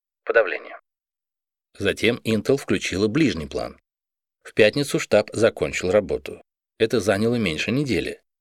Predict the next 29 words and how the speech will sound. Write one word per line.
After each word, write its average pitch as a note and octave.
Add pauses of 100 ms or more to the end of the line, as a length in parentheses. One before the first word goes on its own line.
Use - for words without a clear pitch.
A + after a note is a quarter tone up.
(260)
В -
следующий -
вторник B2+ (220)
руководство B2+
одобрило F2
эту C#3
программу D#3+
и G#2
выделило C#3+
многомиллионный F2
бюджет. E2 (580)
Еще A#2
через G2
неделю A#2+ (300)
более C3+
сотни C#3+
членов F#2+
новой G#2
команды E2
Crash, E2+ (280)
украсив A#2+
свои E2
костюмы F#2+
значками F2
с -
оранжевыми E2
буквами E2
ее D2+
названия, B2+